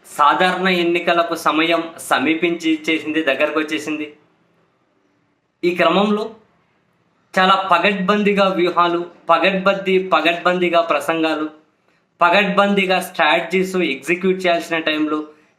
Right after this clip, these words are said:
చంద్రబాబు నాయుడు గారు రెగ్యులర్ ఇంటర్వెల్స్‌లో పదే పదే చేసుకుంటూ వస్తున్న తప్పులు, తానంతకు తాను వేసుకుంటున్నటువంటి సెల్ఫ్ గోల్స్,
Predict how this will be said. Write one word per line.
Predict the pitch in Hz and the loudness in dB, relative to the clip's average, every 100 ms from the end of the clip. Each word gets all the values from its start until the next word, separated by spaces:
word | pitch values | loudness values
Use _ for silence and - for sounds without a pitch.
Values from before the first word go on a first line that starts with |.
| - 175 | 0 2
చంద్రబాబు | 175 190 196 196 196 | 4 2 2 2 0
నాయుడు | 185 190 | 0 0
గారు | 185 180 180 - _ _ - | 0 -2 -4 -12 _ _ -4
రెగ్యులర్ | 139 175 - - 196 220 214 | -2 0 -2 -2 2 4 2
ఇంటర్వెల్స్‌లో | 196 190 190 185 180 180 180 - | 2 0 0 -2 0 -2 -2 0
పదే | 160 156 196 208 | 0 2 0 0
పదే | 196 175 170 196 185 180 | 2 0 2 0 -2 -2
చేసుకుంటూ | 180 180 185 185 165 | -2 -2 -2 -2 0
వస్తున్న | 170 - 170 160 | -2 -4 -4 -4
తప్పులు, | - 151 - 165 165 160 - _ _ _ - | -2 -2 -2 -4 -4 -6 -14 _ _ _ 0
తానంతకు | 170 185 196 202 196 | 2 4 2 2 2
తాను | 190 190 | 2 0
వేసుకుంటున్నటువంటి | 175 175 - 175 170 160 160 160 | 0 -2 -2 -2 -2 -2 -4 -4
సెల్ఫ్ | 156 151 151 156 | -4 -4 -6 -4
గోల్స్, | 165 160 156 160 | -2 -2 -2 -6